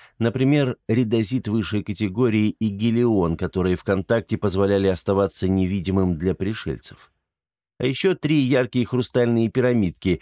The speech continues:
обеспечившие по первому применению возрождение, а по второму – проход через электрическую долину при контакте с гелионом. И по третьему, открытие локона при контакте с глазными хрусталиками гребенчатого Василиска.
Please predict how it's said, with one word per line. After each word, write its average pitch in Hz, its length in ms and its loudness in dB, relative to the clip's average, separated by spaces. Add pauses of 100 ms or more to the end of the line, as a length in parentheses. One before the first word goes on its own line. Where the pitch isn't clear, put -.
(140)
обеспечившие 95 920 0
по 90 140 0
первому 87 500 0
применению 95 680 2
возрождение, 92 760 0
а - 20 -8
по 90 100 -4
второму – 110 600 0 (260)
проход 107 400 -2
через 95 340 -2
электрическую 98 720 -2
долину 101 440 2
при 87 160 -4
контакте 92 580 -2
с 82 60 -8
гелионом. 87 560 0 (460)
И 101 60 -4
по 87 140 -4
третьему, 127 600 0
открытие 117 580 0
локона 120 480 0
при 107 160 -4
контакте 101 680 0
с 87 80 -4
глазными 95 500 2
хрусталиками 104 800 -2
гребенчатого 82 760 -2
Василиска. 73 640 -8